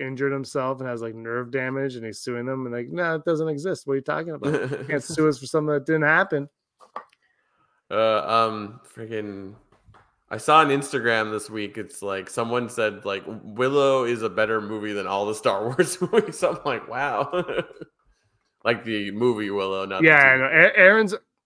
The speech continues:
Speaker 1: Aaron was the only person I ever met who was obsessed with that movie, and she was obsessed with it forever. Like,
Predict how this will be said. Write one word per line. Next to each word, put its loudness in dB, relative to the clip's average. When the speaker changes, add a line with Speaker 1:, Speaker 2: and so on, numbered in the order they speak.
Speaker 1:
Aaron 6
was 4
the 2
only 2
person -2
I 0
ever -2
met -2
who -6
was -4
obsessed -6
with -12
that -8
movie, -12
and -16
she -8
was -4
obsessed -4
with -6
it -8
forever. -10
Like, -8